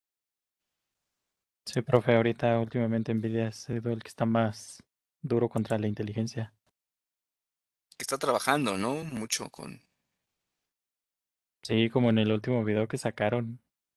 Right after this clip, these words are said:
Speaker 1: donde hacen como tipo con el Tesla y están enseñando cómo va recreando todo en,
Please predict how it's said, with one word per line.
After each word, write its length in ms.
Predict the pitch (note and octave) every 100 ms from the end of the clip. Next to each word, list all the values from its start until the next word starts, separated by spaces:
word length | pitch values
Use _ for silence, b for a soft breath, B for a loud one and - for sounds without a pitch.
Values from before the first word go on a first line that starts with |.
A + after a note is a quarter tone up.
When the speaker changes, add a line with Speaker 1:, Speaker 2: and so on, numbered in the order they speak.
| _ _
Speaker 1:
donde 920 | B2 A#2 A2+ A2 G#2+ G#2 G#2 G#2 G#2 - _ _ _ _
hacen 260 | - A#2 - -
como 240 | A#2+ A2
tipo 380 | G#2+ A2 A#2+ A2+
con 180 | - G#2+
el 160 | G2+
Tesla 460 | - G#2+ G#2 C3 D#3+
y 140 | C3
están 240 | G#2+ - A2
enseñando 420 | A2+ A2+ G#2+ A2
cómo 260 | - A2+ G2+
va 220 | A2 A2 A2
recreando 460 | A2+ A2+ G#2+ G#2+
todo 320 | G#2+ G#2+ G#2+
en, 200 | G#2+ G2+